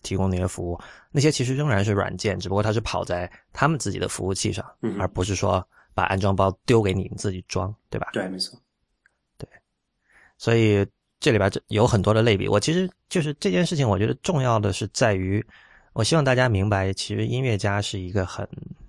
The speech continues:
Speaker 1: 就音乐跟技术的关系远比大部分人想象的要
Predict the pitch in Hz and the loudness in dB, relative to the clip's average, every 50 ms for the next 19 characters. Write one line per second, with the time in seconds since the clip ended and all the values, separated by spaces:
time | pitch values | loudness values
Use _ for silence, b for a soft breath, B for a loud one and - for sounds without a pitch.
0 | - - _ _ - - _ _ _ _ _ _ _ _ _ _ - B B B | -20 -20 _ _ -20 -20 _ _ _ _ _ _ _ _ _ _ -20 B B B
1 | B - 147 143 170 202 165 131 156 170 - - 180 127 - 104 101 - - 120 | B 0 2 2 4 4 4 4 2 0 0 0 -2 0 0 0 -2 0 2 2
2 | 131 135 117 - 107 101 95 95 92 95 117 156 170 - - - - - _ _ | 0 2 0 -2 -2 0 0 2 2 4 2 2 0 0 -6 -8 -8 -14 _ _
3 | - 147 123 98 - - 107 104 - 101 90 90 90 90 95 - - - 98 - | 0 2 2 2 2 0 -2 0 0 -2 -4 -2 -2 -2 -2 0 -2 -2 -2 -4
4 | - - - 117 104 92 90 90 90 87 87 90 | -8 -6 -4 -4 -4 -4 -4 -6 -6 -6 -6 -6